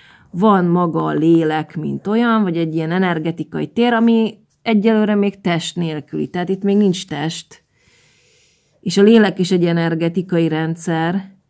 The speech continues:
na most, ö, az is rezeg valahány hercen,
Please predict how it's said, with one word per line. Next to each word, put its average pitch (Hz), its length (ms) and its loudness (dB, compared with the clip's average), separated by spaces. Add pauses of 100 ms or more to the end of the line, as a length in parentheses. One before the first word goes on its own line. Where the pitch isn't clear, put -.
(320)
na 175 120 2
most, 180 360 -2
ö, 175 120 0
az 196 180 0
is 175 180 -2
rezeg 160 600 -2
valahány 160 540 -2
hercen, 160 920 -6